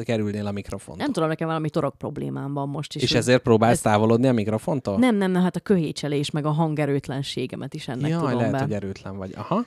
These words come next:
Speaker 2: Na, kérlek szépen, Körtelé, menj közel a, a készülékedhez, és akkor megpróbálok felhívni, és elmesélheted, hogy takarítás közben milyen információkat kapartál
Speaker 1: Ezt
Speaker 2: elő.
Speaker 1: csinálja Angila Lába?
Speaker 2: A gyerekkaszinó. Nem, hát otthon takarít.
Speaker 1: Ja, értem.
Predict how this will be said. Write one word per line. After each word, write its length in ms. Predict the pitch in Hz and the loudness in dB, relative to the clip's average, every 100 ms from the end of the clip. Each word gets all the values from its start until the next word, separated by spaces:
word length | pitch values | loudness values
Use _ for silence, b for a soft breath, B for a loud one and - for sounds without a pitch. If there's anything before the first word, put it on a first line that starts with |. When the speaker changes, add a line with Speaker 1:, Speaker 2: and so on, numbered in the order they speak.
| - - | -6 2
Speaker 2:
Na, 300 | 262 262 - _ _ _ | 6 8 6 _ _ _
kérlek 380 | - 277 214 151 | -2 2 2 0
szépen, 380 | - 151 135 147 | -2 -4 -2 -2
Körtelé, 500 | 156 151 - 143 135 | 0 -2 -2 -2 0
menj 240 | 240 180 | 2 2
közel 340 | - 156 135 | 0 -2 0
a, 140 | 135 139 165 170 _ | 0 0 -2 -6 _
a 60 | - | -14
készülékedhez, 1000 | - 147 - 175 185 185 196 - 240 240 | -6 -6 -2 -2 -2 -2 -6 -2 -2 -2
és 100 | - | -4
akkor 120 | - | 0
megpróbálok 540 | 254 247 170 147 143 - | 2 2 0 0 0 -4
felhívni, 420 | 147 156 180 180 | -4 -2 -2 -2
és 140 | 180 | -4
elmesélheted, 720 | 262 180 139 - 147 160 156 - | -4 -4 -6 -8 -8 -8 -10 -6
hogy 200 | 151 147 - | -8 -8 -10
takarítás 640 | 185 156 143 139 135 143 | -8 -6 -8 -10 -12 -10
közben 380 | - 175 190 202 | -8 -8 -4 -2
milyen 260 | 202 165 | -2 0
információkat 880 | 151 147 143 151 139 - 165 151 156 | -2 -4 -8 -8 -8 -6 -8 -6 -8
kapartál 420 | - 143 131 123 | -8 -4 -4 4
Speaker 1:
Ezt 140 | 120 139 | 6 6
Speaker 2:
elő. 120 | 151 | 4
Speaker 1:
csinálja 480 | 156 120 113 127 139 | 4 6 6 6 6
Angila 360 | 110 107 117 | 4 2 2
Lába? 320 | 131 185 214 185 | 4 4 2 2
Speaker 2:
A 80 | |
gyerekkaszinó. 720 | 180 160 143 - 143 - 143 139 | 2 0 -2 -6 -10 -8 -6 -4
Nem, 200 | 196 175 | -4 -2
hát 140 | 185 | -2
otthon 300 | 165 - 147 | -4 -8 -10
takarít. 560 | 147 127 135 131 139 - | -10 -8 -8 -6 -10 -2
Speaker 1:
Ja, 180 | 107 113 | 0 0
értem. 360 | 107 - 92 | -2 -6 -12